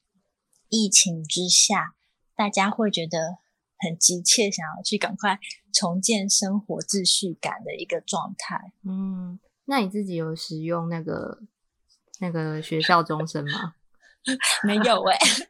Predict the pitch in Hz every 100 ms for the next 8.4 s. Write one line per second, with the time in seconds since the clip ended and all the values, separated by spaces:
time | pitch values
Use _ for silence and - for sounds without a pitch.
0 | - - 349 381 - 359 330 - 311 349
1 | 269 202 226 277 - _ - - 320 240
2 | 208 - 202 220 202 175 240 240 220 220
3 | _ _ 262 262 285 277 202 214 196 185
4 | - 262 214 202 208 220 220 240 240 -
5 | - - 247 254 240 202 208 233 208 220
6 | 220 202 202 180 208 208 - - _ 208
7 | - 196 196 202 233 - 247 254 247 262
8 | 240 233 220